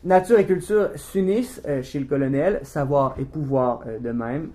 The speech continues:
Cette union fait rimer opulence et excellence. Le savoir, par contre, n'est surtout pas le savoir ancien et lettré. Ce n'est pas un savoir aristocratique. La tradition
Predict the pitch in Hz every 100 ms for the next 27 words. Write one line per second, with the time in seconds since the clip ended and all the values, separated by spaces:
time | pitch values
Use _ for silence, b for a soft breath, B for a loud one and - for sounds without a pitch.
0 | - - 127 - - 170 160 143 143 135
1 | 123 131 139 139 156 151 143 139 127 -
2 | 156 - 131 - 120 113 101 - - B
3 | B B B B - - 135 135 160 151
4 | 143 131 120 117 135 175 196 - 139 135
5 | 123 - 226 - 135 131 139 - 123 120
6 | 120 123 - 143 139 - 147 120 117 117
7 | - 120 - - - 131 151 139 131 120
8 | 117 113 135 139 135 120 117 - 127 139
9 | - B B B 123 117 113 - 147 131
10 | - 139